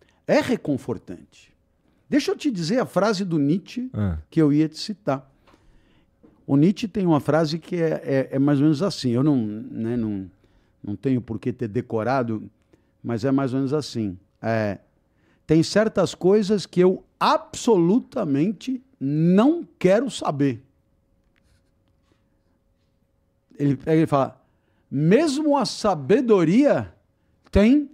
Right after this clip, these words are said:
Speaker 1: limites no trato com o mundo." O que que ele tá querendo dizer com isso? Ó, é,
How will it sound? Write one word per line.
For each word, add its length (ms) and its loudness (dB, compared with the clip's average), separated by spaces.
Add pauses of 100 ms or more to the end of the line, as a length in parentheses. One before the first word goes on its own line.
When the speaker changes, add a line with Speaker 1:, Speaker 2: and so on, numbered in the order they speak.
(120)
Speaker 1:
limites 1000 4 (220)
no 200 2
trato 480 0
com 180 -8
o 40 -2
mundo." 440 2 (1120)
O 100 -2
que 140 0
que 80 2
ele 100 4
tá 120 2
querendo 200 4
dizer 160 2
com 180 0
isso? 320 0
Ó, 420 2 (1300)
é, 460 2